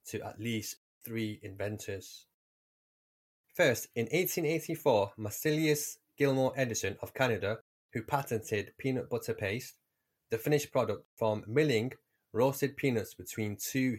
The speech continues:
heated surfaces. Second, in eighteen ninety-five, Doctor John Harvey Kellogg, so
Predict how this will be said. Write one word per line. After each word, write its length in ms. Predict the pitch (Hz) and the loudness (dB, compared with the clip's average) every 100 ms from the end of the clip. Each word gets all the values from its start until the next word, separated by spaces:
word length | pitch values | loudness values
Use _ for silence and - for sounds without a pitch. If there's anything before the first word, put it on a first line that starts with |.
| - | -2
heated 400 | 123 120 101 - | -4 -2 -6 -2
surfaces. 720 | 110 107 110 - 101 - - _ _ _ _ _ _ _ _ _ _ _ _ _ | 0 0 -2 -6 -8 -8 -14 _ _ _ _ _ _ _ _ _ _ _ _ _
Second, 560 | - 165 147 110 117 - _ _ _ | -2 0 0 0 -2 -4 _ _ _
in 280 | 117 113 110 - - | 4 4 2 -6 0
eighteen 520 | 160 165 - 160 156 - | 0 0 -2 -2 -2 -2
ninety-five, 960 | 131 135 - 131 - 101 98 147 - _ _ _ | 0 0 -2 -4 -2 -2 0 -4 -6 _ _ _
Doctor 380 | - - - 117 | 0 0 -4 -6
John 300 | 110 139 143 | 0 2 2
Harvey 480 | 131 131 131 123 123 | 0 0 0 0 -4
Kellogg, 500 | - 139 104 98 120 - _ _ | 0 2 4 2 0 -10 _ _
so 380 | - - 98 107 | -8 0 0 0